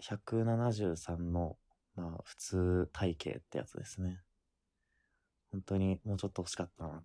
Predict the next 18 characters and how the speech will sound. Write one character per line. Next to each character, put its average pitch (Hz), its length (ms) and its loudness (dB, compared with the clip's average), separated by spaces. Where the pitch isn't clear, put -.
て 87 60 -6
思 85 140 -2
う - 20 -4
ん 85 80 -6
で 90 60 -12
す - 120 -14
け - 100 -6
ど、 - 140 -10
ま 87 80 -6
あ、 85 40 -4
本 85 180 -4
当 90 140 -2
に 90 40 -4
普 - 80 -12
通 98 320 2
で 85 80 4
す - 160 -12
ね。 - 100 -16